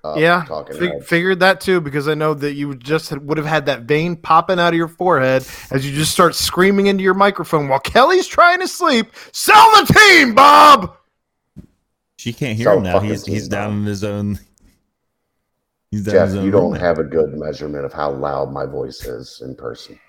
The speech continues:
Speaker 3: Well, I mean, I was kinda hoping you were down in a soundproof room now.
Speaker 2: Listen,
Speaker 1: No.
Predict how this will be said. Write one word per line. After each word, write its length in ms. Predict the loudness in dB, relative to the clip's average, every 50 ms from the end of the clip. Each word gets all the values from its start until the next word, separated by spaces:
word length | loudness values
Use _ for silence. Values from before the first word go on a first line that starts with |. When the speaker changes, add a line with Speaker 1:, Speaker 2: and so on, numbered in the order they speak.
| _ -10
Speaker 3:
Well, 100 | -8 -6
I 20 |
mean, 200 | -6 -6 -6 -6
I 100 | -6 -6
was 120 | -8 -10 -12 -18 -20 -14
kinda 200 | -10 -8 -6 -4
hoping 320 | -4 -6 -6 -4 -4 -4
you 140 | -4 -4 -4
were 80 | -4 -4
down 260 | -4 -6 -6 -6 -6
in 140 | -6 -6 -6
a 260 | -6 -6 -8 -8 -10 -12 -16 _ _ _ _ -20 -16
soundproof 540 | -10 -8 -6 -6 -6 -8 -8 -8 -10 -8 -8
room 240 | -6 -6 -6 -6 -6
now. 260 | -6 -6 -8 -8 -10 -12 _ _ _ _ -4
Speaker 2:
Listen, 320 | -2 -2 -2 -4 -8 -14 -14 -12 -10 -8
Speaker 1:
No. 480 | -8 -8 -8 -8 -10 -10 -12 -14 -16